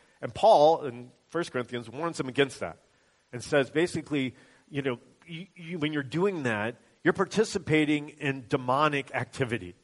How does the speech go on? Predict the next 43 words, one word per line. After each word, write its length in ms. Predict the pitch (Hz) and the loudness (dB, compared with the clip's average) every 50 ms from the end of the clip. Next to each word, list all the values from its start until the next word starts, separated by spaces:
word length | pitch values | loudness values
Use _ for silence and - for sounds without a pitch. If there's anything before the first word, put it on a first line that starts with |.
| _ _ _ - | _ _ _ -6
Right? 100 | 120 135 | -6 -4
You 120 | 139 180 | -4 -2
may 180 | 226 220 190 170 | 2 4 4 4
say 180 | - - 185 165 | 4 2 0 0
it 80 | 151 | 0
means 240 | 147 147 147 135 110 | 0 -2 -6 -6 -4
nothing 360 | 131 147 170 170 165 156 139 | 0 2 2 2 2 -2 -6
to 100 | - - | -4 -4
you, 80 | 127 120 | -4 -4
but 140 | 104 131 - | -4 -4 -4
there 140 | 175 170 | -2 0
are 100 | 160 147 | 0 0
spiritual 540 | 131 - - - - 196 202 185 - 180 185 | 0 -2 -8 -8 -6 -4 -4 -4 -6 -8 -10
forces 460 | 156 - - 143 147 - - 131 110 | -10 -6 -4 -4 -4 -4 -6 -10 -8
at 80 | 113 120 | -8 -8
work. 220 | 104 101 92 82 _ _ _ _ _ _ _ _ _ - | -8 -8 -10 -10 _ _ _ _ _ _ _ _ _ -10
He 60 | 156 | -4
says, 200 | 139 139 165 147 | 2 2 2 2
"Can 300 | - - - 208 226 240 | 2 0 2 2 2 2
you 80 | 240 - | 0 -4
receive 420 | 220 196 - - 185 190 185 160 | -6 -6 -6 -6 -6 -6 -6 -4
the 80 | 143 147 | -6 -8
cup 380 | 139 - - 190 196 196 - - - | -6 -2 2 2 2 2 0 -2 -6
of 180 | 151 - - | -6 -6 -6
Christ 540 | - - - 190 160 139 135 131 - - - _ _ _ _ _ _ - | -10 -4 2 4 4 4 2 0 -6 -14 -20 _ _ _ _ _ _ -6
and 100 | 143 131 | 0 2
also 260 | 147 165 - - 160 | 2 2 2 0 -4
receive 340 | 151 143 127 - 147 139 117 | -6 -6 -6 -4 -6 -6 -6
the 80 | 123 | -8
cup 360 | 110 - - 151 139 - - - | -8 0 2 2 2 0 -2 -10
of 140 | 123 104 | -10 -10
demons?" 400 | 104 127 127 123 107 90 82 - | -6 -6 -6 -6 -8 -10 -12 -8
Right? 160 | 117 117 117 - | -6 -6 -6 -4
Tying 300 | - 135 135 135 131 127 | -4 -4 -2 -2 -2 -4
it 120 | 123 120 | -6 -6
into, 420 | 123 123 120 113 - 123 113 104 - - - - - _ _ | -6 -8 -8 -8 -6 -4 -4 -4 -4 -8 -20 -20 -20 _ _
can 140 | - 160 175 | -4 -4 -4
you 60 | 190 | -2
receive 320 | 175 160 - - 180 160 - | -4 -4 -4 -4 -6 -6 -6
communion 520 | - 143 143 151 180 190 165 135 123 120 | -8 -12 -8 -8 -6 -4 -2 -2 -2 2
but 100 | 117 123 | 2 4
also 320 | 135 135 143 135 - 156 147 | 6 8 6 6 4 0 -2
participate 800 | - 131 120 - - 117 - - 120 - 117 98 98 104 110 | 0 -2 -4 -2 -2 -4 -4 -6 -12 -8 -6 -6 -6 -6 -8